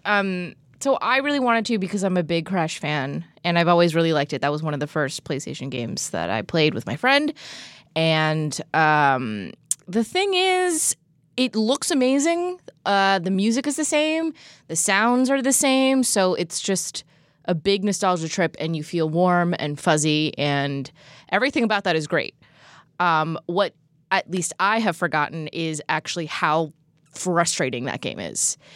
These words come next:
It is not, uh, easy in any way. Like, I feel like there are a lot of kind of cheaper, uh, design things, and I don't know if it was just, like, the technological limitations at the time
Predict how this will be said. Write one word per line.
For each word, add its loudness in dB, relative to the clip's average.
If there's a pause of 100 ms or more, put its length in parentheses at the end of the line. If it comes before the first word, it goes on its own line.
(300)
It 0
is 0
not, 0 (220)
uh, 2 (140)
easy -8 (140)
in -4
any -4
way. -4
Like, 0
I 2
feel 0
like 0
there 4
are 4
a 4
lot 4
of 0
kind 0
of -8 (600)
cheaper, -2 (1040)
uh, 4 (460)
design 2
things, 0
and 4
I 2
don't 0
know 2
if -2
it 2
was 0
just, -2
like, -2
the -4
technological 0
limitations 2
at -6
the -8
time 0